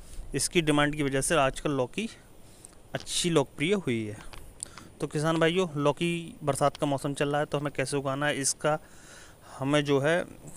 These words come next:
ठाट बनाकर या फिर मचान बनाकर इसका उत्पादन करना है। अब तीसरी फसल की बात करते हैं। तीसरी फसल है हमारी धनिया। धनिया का क्रेज भी आजकल काफ़ी बढ़ा है, धनिया काफ़ी ज़्यादा पसंद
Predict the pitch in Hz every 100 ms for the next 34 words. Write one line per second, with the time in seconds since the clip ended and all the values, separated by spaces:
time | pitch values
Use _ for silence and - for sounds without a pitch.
0 | - - - 147 147 143 135 151 147 139
1 | 170 151 127 143 139 127 123 165 160 -
2 | - - - - - 139 - 180 220 -
3 | - - - - - - - - - -
4 | 139 131 127 127 208 156 135 110 113 101
5 | - - - - - - - - - -
6 | 135 139 139 160 165 180 160 147 170 165
7 | 170 156 - 156 - 165 170 160 151 165
8 | 156 160 156 165 156 170 175 143 131 131
9 | - - - - 131 123 139 156 175 175
10 | 160 156 156 151 175 139 - 190 - 143
11 | 127 151 120 110 113 - - - - -
12 | - - - - - - 135 123 143 185
13 | - - 143 - 175 151 139 143 156 123
14 | - - 143 156 151